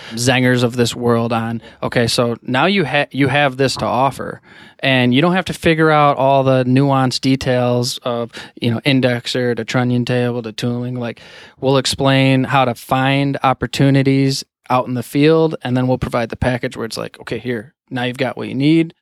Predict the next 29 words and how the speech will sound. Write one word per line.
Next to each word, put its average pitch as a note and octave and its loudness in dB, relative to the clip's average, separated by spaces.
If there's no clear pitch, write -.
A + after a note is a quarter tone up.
Uh, - -4
so - -2
for D3+ -2
me, G#3+ 6
it's - -2
just - -2
educating, A2+ -4
just - -2
going D3+ 4
around, C#3 2
talking C#3 -4
to D3 2
the D3 4
dealers, C3+ 2
talking C3+ 0
to C#3 2
the C3+ -4
distributors, B2+ -4
and B2+ -6
being B2+ -4
like, A#2+ -6
"Look, C3 -2
we'll B2+ 0
make C#3 2
it C3 0
as B2 -4
easy C3+ 2
as B2 -2
possible. C#3+ 0